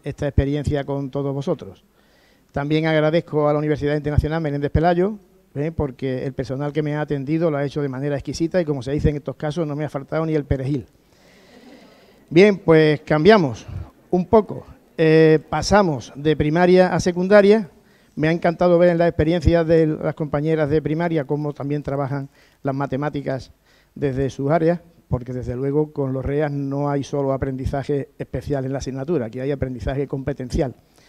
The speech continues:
Eh, yo me llamo José Antonio Salgueiro, como me han presentado, trabajo en el ies Bajo Guadalquivir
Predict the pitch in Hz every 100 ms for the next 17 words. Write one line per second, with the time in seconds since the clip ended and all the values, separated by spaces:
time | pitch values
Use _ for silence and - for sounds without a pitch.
0 | _ _ _ _ - - _ - 156 156
1 | 151 151 147 147 151 147 151 143 143 175
2 | 185 - - - - - 147 143 151 160
3 | 147 147 135 147 135 160 180 185 202 139
4 | 127 127 120 127 123 165 175 180 - -
5 | _ _ _ _ _ _ - 123 135 147
6 | 139 127 147 139 131 127 139 135 131 127
7 | 139 139